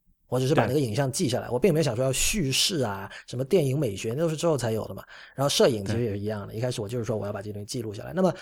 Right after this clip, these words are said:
Speaker 1: 如果我们现在这样的一期望，我们认为说V R就是一个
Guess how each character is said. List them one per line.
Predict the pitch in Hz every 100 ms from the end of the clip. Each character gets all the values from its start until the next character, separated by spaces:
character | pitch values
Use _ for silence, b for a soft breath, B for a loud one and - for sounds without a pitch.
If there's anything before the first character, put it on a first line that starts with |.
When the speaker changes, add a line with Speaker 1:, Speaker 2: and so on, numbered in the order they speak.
| B B B
Speaker 1:
如 | 147
果 | 196
我 | 208 135
们 | 104 113
现 | 160
在 | 139 123
这 | 143
样 | 131
的 | 117
一 | 123
期 | - 120
望， | 113 101
我 | 101
们 | 104 110 113 _
认 | 123 110
为 | 101 104
说 | 120
V | 117 131
R | 123
就 | 107 147
是 | 123 113
一 | 104
个 | 117 104 98